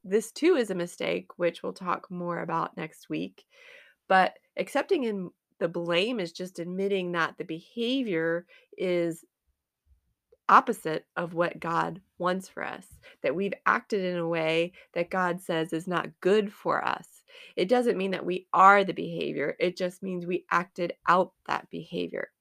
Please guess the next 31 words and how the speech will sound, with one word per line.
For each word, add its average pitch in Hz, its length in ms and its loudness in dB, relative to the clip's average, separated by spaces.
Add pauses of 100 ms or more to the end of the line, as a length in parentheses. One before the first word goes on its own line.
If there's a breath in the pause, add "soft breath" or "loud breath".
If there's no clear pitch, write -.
(840)
Now, 185 180 0
here's 269 420 2 (180)
the 208 80 -2
truly 208 400 2
transformative 185 760 0
part. - 420 -2 (640 loud breath)
The 185 100 0
word 233 380 4
confession 226 760 0 (140)
also 240 380 0
means 175 380 -4
to 175 100 -10
give 165 240 -2
thanks. - 380 -8 (680 loud breath)
It - 120 2
is 226 220 0
almost 247 380 0 (180)
always 233 420 2
used 226 280 -4
in 190 120 -2
reference 190 380 -6
to - 80 -10
Christ, 185 520 -4 (220 soft breath)
giving 214 380 -2 (160)
thanks 233 420 -2
for 185 100 -4
the 180 120 -4
sacrifice 190 720 -2
that - 120 -6
he 196 220 -10
paid, 175 460 -4